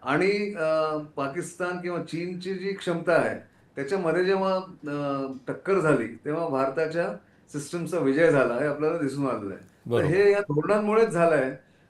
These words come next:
Speaker 1: आणि, अ, आता त्यांच्याकडे याचा खूप, अ, म-, विचारविमर्श सुरू आहेत की आता कसं करायचं याच्यापुढे. अ, भारताचे जर, अ, मिसाईल झाल्या आणि लॉयटरिंग म्युनिशन आलं, त्यांना कसं थांबवायचं,
Speaker 2: हम्म.
Speaker 1: याच्यावरती आता विचार चालू आहे आणि चीनला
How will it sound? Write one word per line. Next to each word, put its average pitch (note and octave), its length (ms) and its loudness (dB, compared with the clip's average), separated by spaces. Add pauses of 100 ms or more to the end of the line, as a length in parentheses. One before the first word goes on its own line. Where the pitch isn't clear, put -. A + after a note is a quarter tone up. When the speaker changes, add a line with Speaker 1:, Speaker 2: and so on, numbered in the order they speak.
(120)
Speaker 1:
आणि, F3+ 400 -2
अ, E3 100 0
आता D#3 320 0
त्यांच्याकडे G3 960 0
याचा E3+ 260 -2 (260)
खूप, F3+ 320 -2
अ, D3 320 2
म-, C3 420 -6 (120)
विचारविमर्श D3+ 720 -2
सुरू D3 300 -2
आहेत C3 220 2
की E3 220 -8 (520)
आता C#3 160 -8
कसं D#3+ 360 -2
करायचं C3+ 380 4
याच्यापुढे. C#3+ 580 2
अ, B2 520 -4 (120)
भारताचे B2 600 -6
जर, C#3+ 300 -6
अ, B2 140 -6
मिसाईल C3 400 -2
झाल्या B2 360 2
आणि A#2 300 -4
लॉयटरिंग A#2 320 -4
म्युनिशन A#2+ 380 -6
आलं, A#2+ 180 -2
त्यांना C#3 180 -4
कसं D#3 280 -2
थांबवायचं, A2+ 460 -4
Speaker 2:
हम्म. - 440 -14
Speaker 1:
याच्यावरती F3+ 400 0
आता E3+ 200 -2
विचार D3+ 260 0
चालू D3+ 220 -2
आहे F3+ 100 -6
आणि F#3+ 100 -4
चीनला F#3+ 600 0